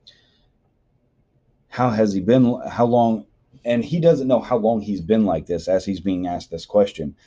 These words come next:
And then Dick notices that he looks over and it's Freeze technology, Victor Freeze, the Mister Freeze, the villain. So he asks him, "You're working with Freeze." "We've been able to progress a lot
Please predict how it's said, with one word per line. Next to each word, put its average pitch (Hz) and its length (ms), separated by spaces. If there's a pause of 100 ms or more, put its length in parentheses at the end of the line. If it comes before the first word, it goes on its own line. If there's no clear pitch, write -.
(260)
And 117 180
then 117 200
Dick 110 200
notices 107 640
that 92 400 (220)
he 110 120
looks 127 300
over 107 380
and 101 260
it's 98 180 (100)
Freeze 107 380
technology, 87 720 (120)
Victor 117 320
Freeze, 76 520
the 95 200 (220)
Mister 131 420
Freeze, 82 360
the 87 100
villain. 85 340 (880)
So 117 220
he 113 160
asks 113 240
him, 110 120
"You're 110 120
working 101 300
with 90 160
Freeze." 107 300
"We've 92 200
been 107 160
able 120 240
to 107 140
progress 101 520
a - 100
lot 92 480